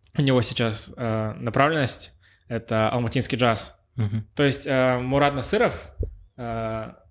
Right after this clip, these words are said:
Speaker 1: А-студио, Батырхан Шукенов, Джей Си Эс — это всё,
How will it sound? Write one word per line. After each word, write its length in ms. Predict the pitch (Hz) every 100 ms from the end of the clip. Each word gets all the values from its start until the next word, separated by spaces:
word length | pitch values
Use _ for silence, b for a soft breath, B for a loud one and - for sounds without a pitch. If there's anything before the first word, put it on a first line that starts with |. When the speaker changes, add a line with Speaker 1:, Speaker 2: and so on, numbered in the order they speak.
| -
Speaker 1:
А-студио, 420 | 117 - 170 143
Батырхан 320 | 123 - 127
Шукенов, 500 | - 120 160 160 127
Джей 120 | 127
Си 160 | 127 139
Эс — 280 | 170 185 - b b b b b -
это 640 | 139 147 139 135 131 113 B -
всё, 200 | -